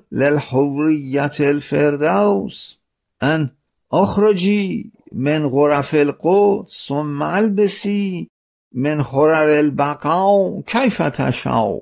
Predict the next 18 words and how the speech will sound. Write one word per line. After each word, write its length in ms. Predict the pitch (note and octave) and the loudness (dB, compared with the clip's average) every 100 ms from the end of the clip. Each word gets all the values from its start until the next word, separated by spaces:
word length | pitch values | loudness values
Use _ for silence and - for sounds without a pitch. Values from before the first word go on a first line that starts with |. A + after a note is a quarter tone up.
| - | -8
من 280 | B2+ D3 D#3 | -6 -4 -2
سندس 720 | - - A3+ F#3+ D3 C3+ - | -4 0 2 2 2 0 -2
السناء 920 | C3 - - C3 C3 C#3 F3 F#3 E3+ | -4 -4 -6 -4 0 2 2 4 2
باسم 720 | D3+ - C#3+ G#3+ G#3 - - | -2 -8 -2 -2 -4 -10 -6
الأبهى 1120 | D3 C#3 B2+ B2 - B2 A#2+ A2 D3+ F3 E3+ D3 _ _ _ _ _ _ - - | -2 -2 -2 -4 -6 -6 -4 -2 2 2 2 -4 _ _ _ _ _ _ -8 -2
ثم 280 | C#3+ D3 F3+ | 0 2 2
اسمعي 760 | G#3+ - G#3 G#3+ G#3 G#3 F3+ | 2 0 -2 0 -2 -2 -2
نغمات 800 | D#3+ D3 C#3+ D3+ D3+ D#3 D3 - | -4 -4 -2 -2 0 -2 -4 0
العبد 560 | D3 D3 - C#3+ C#3+ D3 | 0 0 -4 -4 -2 0
الأحلى 1000 | D3 D3 C#3+ C3+ C3+ D3+ F3+ G3+ G3+ F3+ - | 0 0 -2 -4 -2 0 2 2 2 -2 -6
أما 340 | C#3+ D3+ D3 D3+ | -4 -4 -2 -2
ارتفع 800 | C#3+ - G#3 G#3+ G#3 F#3+ F3+ D3+ _ _ _ - | -4 -2 0 0 -2 -2 -4 -4 _ _ _ -4
عن 180 | D3+ D3+ | 0 0
جهة 420 | C3 G#3 F3+ D3+ D3 | 2 2 2 0 0
عرش 480 | C#3 F#3+ F#3 - C#3+ | 0 0 0 0 0
ربك 680 | C#3 G3+ F#3 D#3 D#3 D3+ D3+ D#3 C#3+ - _ _ _ | 2 2 0 0 -2 0 0 2 0 -4 _ _ _
العلي 600 | E3+ C3+ F#3 A#3+ E3 C#3+ C3+ | 0 4 4 4 2 2 2
الأعلى 640 | C3 B2+ A#2+ A#2 G2+ - | 0 0 0 0 -2 -6